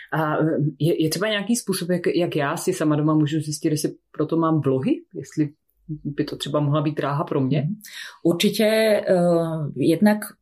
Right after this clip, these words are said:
Speaker 2: skúsiť si, e, počúvať a rozprávať zároveň. Ako som spomínala na prednáške, je to, je to veľmi zaujímavé, e, cvičenie, dať si na uši slúchadlá, pustiť si televízor do slúchadiel a skúsiť opakovať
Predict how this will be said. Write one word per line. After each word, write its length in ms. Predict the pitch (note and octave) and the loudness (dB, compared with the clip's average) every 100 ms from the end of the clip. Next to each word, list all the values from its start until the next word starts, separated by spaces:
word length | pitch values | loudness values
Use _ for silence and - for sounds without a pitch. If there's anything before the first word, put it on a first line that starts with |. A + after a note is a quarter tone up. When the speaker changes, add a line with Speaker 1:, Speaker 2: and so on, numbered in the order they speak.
| _ | _
Speaker 2:
skúsiť 520 | - - E3 D#3+ F#3+ | -6 -2 -2 0 0
si, 220 | F#3 - G3 F#3+ | 0 2 4 4
e, 60 | - E3+ E3+ | 2 -2 -2
počúvať 380 | E3+ D#3+ E3+ E3+ E3 | -2 -2 0 2 2
a 60 | |
rozprávať 400 | D3+ - E3+ F#3 | 0 0 0 2
zároveň. 600 | F#3 C#3+ B2+ C3 D#3+ G#3+ - - | 0 0 -2 0 0 -2 -6 -12
Ako 200 | D3 D3+ | -4 -2
som 160 | E3 | -2
spomínala 400 | D#3 E3 E3+ E3+ | -4 -6 -4 -4
na 100 | E3 | -4
prednáške, 400 | D#3+ F3 E3+ E3+ | -2 0 0 0
je 140 | D#3+ E3 | -2 -2
to, 100 | D3 | 0
je 100 | E3 | 2
to 220 | D3+ C#3+ C3+ | 2 0 2
veľmi 240 | G#3 F3 | 4 4
zaujímavé, 440 | D3+ D3+ D3+ D3 C#3 | 4 2 4 2 0
e, 60 | - - - - D#3 D3+ | -6 -18 -18 -4 2 2
cvičenie, 540 | D3+ F3+ E3+ E3+ F3 D#3 | 2 0 2 2 2 2
dať 140 | D#3 | 0
si 100 | - | 4
na 140 | F3 E3 | 4 4
uši 420 | D#3 - C#3 C3 | 0 0 0 0
slúchadlá, 800 | - F#3 F#3 G3 F#3+ F#3 F3 F3 | 2 2 4 2 4 4 2 0
pustiť 300 | D#3 - D#3 | -4 -6 -4
si 60 | D#3+ | 2
televízor 420 | D#3 D#3 D#3 - | 4 4 4 2
do 120 | B2 | 0
slúchadiel 580 | - D#3+ E3 E3+ F3+ F#3 | -2 -2 0 0 2 0
a 320 | F#3 - - | -4 -16 -6
skúsiť 440 | C#3+ - G#3+ A3 - | -4 0 0 0 -2
opakovať 720 | D3+ D3+ - E3 D#3+ D#3+ - | -2 0 0 0 0 -4 -12